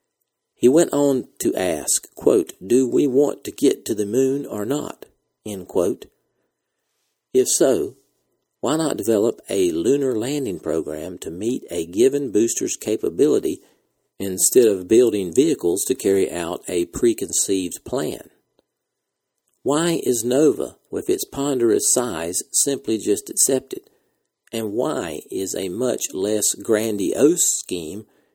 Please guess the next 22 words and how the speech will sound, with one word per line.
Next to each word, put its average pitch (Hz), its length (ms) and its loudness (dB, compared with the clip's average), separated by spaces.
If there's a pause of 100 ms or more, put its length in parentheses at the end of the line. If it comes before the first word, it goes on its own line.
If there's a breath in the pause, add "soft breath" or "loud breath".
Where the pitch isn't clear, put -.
(120)
involving 92 680 -6
rendezvous 92 760 -2 (380 soft breath)
ostracized 98 960 -4
or 87 120 -4
put - 340 4
on 95 180 -4
the 107 80 -6
defensive? - 540 -4 (1200)
Noting 120 480 2
that 104 200 4
it 104 140 4
was 107 300 4
the 76 140 -4
small 139 460 0
Saturn 110 440 0
C 135 260 2
three 107 520 0
that 90 280 0
was 90 280 0
the - 120 -6
pacing 156 540 -2
item 80 440 -10